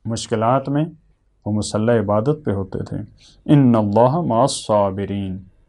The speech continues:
اور یقیناً اللہ صابرین کے ساتھ ہے۔ دیکھیں جو گزشتہ آیت تھی اس میں بھی یہی تھا، نماز اور صبر سے مدد لو، وَإِنَّهَا لَكَبِيرَةٌ إِلَّا عَلَى الْخَاشِعِينَ،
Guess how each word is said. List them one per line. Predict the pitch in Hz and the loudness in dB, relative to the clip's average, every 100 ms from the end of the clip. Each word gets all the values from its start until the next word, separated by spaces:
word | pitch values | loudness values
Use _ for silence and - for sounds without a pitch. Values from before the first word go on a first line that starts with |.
| _ _ _ - | _ _ _ 2
اور | 110 110 92 | 4 4 0
یقیناً | 107 107 143 160 160 | -4 0 2 4 2
اللہ | - 135 156 | 0 0 -2
صابرین | 151 131 110 110 117 123 | 0 0 0 -2 -2 -4
کے | 117 104 | -4 -6
ساتھ | 101 104 110 - | -6 -8 -8 -16
ہے۔ | - _ _ _ _ _ _ _ _ _ _ _ _ | -20 _ _ _ _ _ _ _ _ _ _ _ _
دیکھیں | 131 131 156 165 175 - _ | 4 6 4 4 2 -6 _
جو | 120 123 | -2 0
گزشتہ | 120 117 170 170 156 | 2 4 2 4 4
آیت | 127 123 127 - | 4 4 2 -2
تھی | 156 185 | -6 -4
اس | 143 135 | -6 -4
میں | 139 | -2
بھی | 127 123 | 0 2
یہی | 151 147 | 2 2
تھا، | 156 190 - _ _ _ _ _ _ - | 2 0 -4 _ _ _ _ _ _ -10
نماز | 107 113 117 123 143 147 | -4 0 2 4 4 2
اور | - 120 | 0 -4
صبر | 120 147 156 156 | -2 -2 -2 -4
سے | - 123 | -6 -6
مدد | 117 120 165 | -6 -2 -2
لو، | 170 185 214 - _ _ | 0 -4 -4 -10 _ _
وَإِنَّهَا | 123 135 165 175 196 | 0 0 0 0 2
لَكَبِيرَةٌ | 165 143 143 139 196 208 190 160 160 147 | 2 0 0 0 0 2 2 2 2 -2
إِلَّا | 135 131 127 | -2 0 2
عَلَى | 120 120 | 2 0
الْخَاشِعِينَ، | 110 - 110 107 123 113 110 | -4 -4 -4 -4 -8 -6 -6